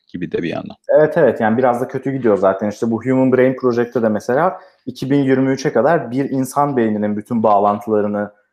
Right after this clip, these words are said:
Speaker 2: e, ortaya koymayı planlıyorlar. Elektronik ortama hatta aktarmayı planlıyorlar. Böyle bilim kurgusal bir şekilde ama yani şu ana kadar mesela yapılan gelişmelerde iki bin on dokuza geldik.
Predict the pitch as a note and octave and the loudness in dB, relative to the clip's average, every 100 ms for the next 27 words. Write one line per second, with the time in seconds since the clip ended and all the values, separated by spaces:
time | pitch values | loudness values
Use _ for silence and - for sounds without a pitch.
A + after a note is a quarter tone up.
0 | _ _ A2+ G#2 G2+ G2+ D#2 - _ _ | _ _ 0 2 4 2 0 -6 _ _
1 | _ - _ _ B2+ A#2 A#2 A#2+ A#2 A#2+ | _ -20 _ _ 0 0 2 -2 0 -2
2 | A2+ A2 G#2+ A#2+ A2 G#2+ G#2+ G#2 G#2 A2+ | 0 -2 -4 -2 -2 0 0 0 0 -6
3 | A#2 B2 B2+ B2+ A2 - A#2+ A#2 A#2 - | -6 -8 -6 -2 -4 -4 -4 -4 -2 -4
4 | - - G#2 G2+ G2+ - G#2+ G2+ G2+ G2 | -4 -4 -4 -4 -8 -6 -6 -6 -6 -2
5 | F3 - _ _ _ _ - G#2 G2+ G#2 | -4 -4 _ _ _ _ -8 -4 -2 -4
6 | G#2+ A2 A#2+ G2+ A2+ G#2 - - D#3 A#3+ | -6 -6 -8 -4 -4 -4 -6 -10 -2 0
7 | G3 C3+ A#2 A#2+ - C3 C#3 C#3 C#3+ C3 | 0 0 -2 -4 -4 -2 -2 -4 -2 0
8 | C3 C3 - B2+ B2+ B2 C3 C3 B2 B2+ | 0 -4 -4 -4 -4 -4 -2 -2 -2 -6
9 | - B2+ B2+ C3 A#2+ - B2+ A#2+ B2 B2+ | -6 -4 -4 -4 -8 -8 -8 -4 -2 -2
10 | B2 C3+ B2 G2+ C#3+ | -2 0 2 2 0